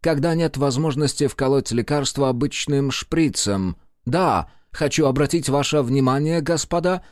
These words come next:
не знаю, важно ли это, но все же, это не точная копия кольца из книги». Алвис Якобсович вынул книгу, которую уже демонстрировал сыщикам,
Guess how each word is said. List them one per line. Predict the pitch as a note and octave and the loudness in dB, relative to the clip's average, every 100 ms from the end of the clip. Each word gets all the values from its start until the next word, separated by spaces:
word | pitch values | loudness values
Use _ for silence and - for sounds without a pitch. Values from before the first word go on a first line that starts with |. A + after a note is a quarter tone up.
| _ - | _ -2
не | D#3+ | 0
знаю, | C3+ E3 D#3+ | 2 2 2
важно | D3 E3+ A#2+ D3 | 2 0 0 0
ли | C3+ - | 0 0
это, | D3+ D3+ E3 | -2 -2 -2
но | D#3+ D#3+ D3+ | 0 0 -2
все | - G#3 E3+ | -2 -2 0
же, | G2 G#2 G2 - - _ | 0 0 0 -6 -18 _
это | - D#3+ - E3+ | -2 -2 0 0
не | F3 | 2
точная | - F#3+ - C3 A#2+ | 2 0 0 -2 -2
копия | - C3 - D#3+ | 0 -2 2 0
кольца | D#3+ C#3 A#2 C3 C3+ | 2 0 0 2 2
из | C3+ | 0
книги». | - G3 D3 G2 G2+ F#2+ - _ _ | 0 2 2 2 0 -2 -12 _ _
Алвис | G#2 A2 G#2 G2 | -2 0 0 -2
Якобсович | F2+ A2 C3 - D3+ E3 - - - | 0 -2 -2 -4 -4 -4 -8 -14 -4
вынул | A2+ G3+ C#3 | 0 2 2
книгу, | G#2 E3 G#3+ F#3 | 0 0 0 0
которую | C#3+ B2+ C#3+ C#3+ | -4 -2 0 0
уже | C3 C#3 | -2 0
демонстрировал | C#3 C#3 C#3 B2 G2 E2+ F2 | 0 -2 -2 -2 0 -2 -4
сыщикам, | - G#3 - F#3+ F#3 | -4 -4 -4 -4 -6